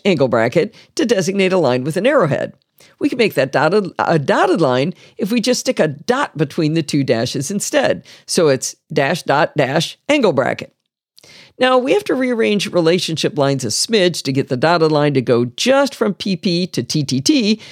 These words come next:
and that makes the text a tad longer, but it was super, still super readable. We can make the line designation even more interesting by adding some text to the dotted lines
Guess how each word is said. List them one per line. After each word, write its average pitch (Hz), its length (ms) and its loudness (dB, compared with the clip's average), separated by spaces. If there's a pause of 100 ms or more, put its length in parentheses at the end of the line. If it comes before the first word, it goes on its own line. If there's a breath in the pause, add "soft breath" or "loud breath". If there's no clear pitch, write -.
(140)
and 269 120 0
that 302 80 0
makes 254 220 -2
the 220 80 0
text - 260 -2
a 107 60 -4
tad 165 320 0
longer, 151 320 2
but 208 160 0
it 180 120 0
was 143 180 -2
super, 123 420 -2 (100)
still 139 340 0
super 117 300 -4
readable. 113 460 -4 (640 loud breath)
We 185 100 0
can 170 100 -4
make 170 180 0
the 143 100 0
line 160 260 2
designation 143 580 0
even 117 240 -2
more 220 340 0
interesting 151 540 -2
by - 180 -4
adding 135 240 0
some 123 200 -6
text - 480 -4
to 165 80 0
the 139 120 2
dotted 120 360 0
lines 120 400 0